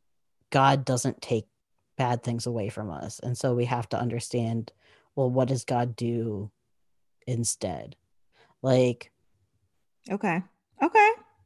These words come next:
Speaker 1: like, maybe it's descriptive rather than, like, it, I'm, like
Speaker 2: Okay. No, I like this. I like this.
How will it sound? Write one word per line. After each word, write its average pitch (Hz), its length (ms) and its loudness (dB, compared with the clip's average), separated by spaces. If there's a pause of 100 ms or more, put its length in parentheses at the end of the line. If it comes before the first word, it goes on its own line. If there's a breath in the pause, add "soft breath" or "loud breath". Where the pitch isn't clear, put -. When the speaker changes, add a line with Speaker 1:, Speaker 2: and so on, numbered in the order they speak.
(880)
Speaker 1:
like, 139 260 2
maybe 151 240 4
it's 131 140 2
descriptive 127 640 -4
rather 120 280 -2
than, 120 240 -4
like, 107 320 -8 (1160)
it, - 240 2 (440 loud breath)
I'm, 143 220 0
like 147 480 2 (1000)
Speaker 2:
Okay. 208 260 -4 (300)
No, 202 180 0
I 190 120 2
like 214 220 -2
this. 151 320 -6
I 190 100 -2
like 196 200 -2
this. 147 320 -8